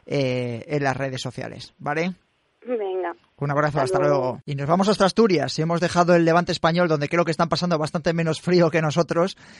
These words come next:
Speaker 1: nos vamos hasta Cangas de Narcea para hablar de tierras pésicas. Y estábamos hablando también de la España vaciada y de lo que las carreras, eh, podían hacer por el desarrollo de, de esta, de estas zonas y por el turismo. Eh, pues, eh, en este caso,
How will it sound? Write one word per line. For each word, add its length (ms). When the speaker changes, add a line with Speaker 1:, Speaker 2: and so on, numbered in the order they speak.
Speaker 1:
nos 200
vamos 320
hasta 880
Cangas 300
de 80
Narcea 540
para 240
hablar 240
de 140
tierras 320
pésicas. 420
Y 40
estábamos 440
hablando 220
también 220
de 60
la 80
España 300
vaciada 400
y 80
de 100
lo 80
que 100
las 140
carreras, 460
eh, 180
podían 380
hacer 340
por 200
el 100
desarrollo 560
de, 400
de 140
esta, 340
de 120
estas 280
zonas 460
y 180
por 220
el 100
turismo. 540
Eh, 340
pues, 280
eh, 340
en 120
este 180
caso, 380